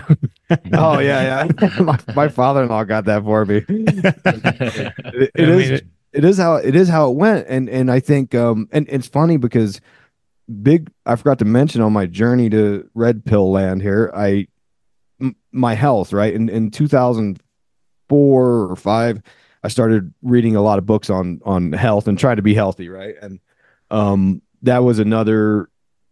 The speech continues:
Speaker 2: you know, that's another rabbit hole, the, the health industry, because you're going against a lot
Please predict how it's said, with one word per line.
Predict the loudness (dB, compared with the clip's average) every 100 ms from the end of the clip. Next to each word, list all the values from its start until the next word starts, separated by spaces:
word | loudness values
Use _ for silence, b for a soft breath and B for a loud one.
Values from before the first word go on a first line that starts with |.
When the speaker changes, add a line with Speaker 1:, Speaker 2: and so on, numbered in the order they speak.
| _ _ _ -2
Speaker 2:
you | 2
know, | 2
that's | 2 2
another | 2 4 2
rabbit | 0 -2 -2
hole, | -2 -4 -4
the, | -2 -2 -2
the | -2
health | 0 0 0
industry, | -4 -6 -10 -6 -4
because | -2 0 0 2 0 -4 -12 -16 _
you're | 0 0
going | 2 0 2 0
against | 0 0 0 0 -4 -4
a | 0
lot | 2 2 2 0